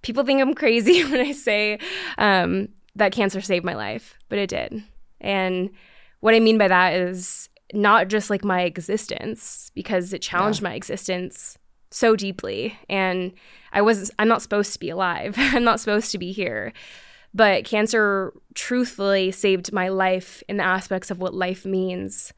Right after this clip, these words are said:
Speaker 1: It
Speaker 2: Mm-hmm.
Speaker 1: means living intentionally. It means walking each day with purpose and with passion and being connected to those around you and truthfully being with other people and being with each moment. And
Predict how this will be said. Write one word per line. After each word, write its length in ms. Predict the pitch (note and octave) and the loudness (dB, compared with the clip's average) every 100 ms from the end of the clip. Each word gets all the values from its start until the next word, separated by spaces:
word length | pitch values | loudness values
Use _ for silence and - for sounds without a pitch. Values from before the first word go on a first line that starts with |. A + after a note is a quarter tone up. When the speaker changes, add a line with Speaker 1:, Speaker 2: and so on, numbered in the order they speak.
| _ - A3+ | _ -12 -4
Speaker 1:
It 80 | |
Speaker 2:
Mm-hmm. 80 | F#3+ | 0
Speaker 1:
means 320 | G3 F#3+ F#3 | 2 2 0
living 220 | G3 F#3 F#3 | -2 -2 -2
intentionally. 760 | F#3 - G3+ - G3+ F#3 F#3 F3+ | -4 -2 -4 -2 -4 -4 -4 -6
It 160 | F3+ | -6
means 320 | F#3+ F#3 F3+ G3+ | -4 -4 -6 -4
walking 640 | F#3+ F#3 G3 G3+ F#3+ F#3+ | 2 2 2 -2 -4 -4
each 260 | - G3 - | -6 -8 -4
day 140 | F#3+ | -2
with 240 | F#3 F#3 - | -2 -4 -6
purpose 680 | - A3 G#3+ F3 F#3 - - | -4 -2 -2 -4 -6 -6 -6
and 140 | G3 | -4
with 160 | G3 G3+ | -4 -6
passion 640 | - F#3 - F3 F3+ F#3+ | -4 -2 -2 -6 -6 -8
and 280 | - F#3+ F3+ - - - - | -6 -6 -8 -12 -20 -20 0
being 180 | A3+ A3+ | 4 4
connected 460 | G#3 G#3+ F#3+ G3+ F#3 | 2 0 0 -2 -6
to 80 | G3 | 0
those 200 | F#3 F#3+ | 0 0
around 400 | F#3+ F#3 F#3 F#3+ | -2 0 -2 -4
you 120 | F#3 | -6
and 120 | F#3+ | -6
truthfully 540 | - - A3+ - G3 | -6 -4 -4 -4 -6
being 380 | F#3 G3+ G#3+ A3 | 0 2 4 2
with 140 | F#3+ - | 0 -6
other 140 | F#3 F#3+ | -8 -8
people 360 | G#3 G3 F#3+ | -10 -10 -6
and 160 | F#3+ F#3+ | -6 -4
being 220 | A3 A3+ | 0 2
with 140 | A3 G#3+ | 2 0
each 220 | F#3 - | -10 -4
moment. 500 | G#3+ G#3+ G3+ F#3 F#3 - | 0 0 0 -2 -4 -6
And 300 | G3+ G3 | -4 -4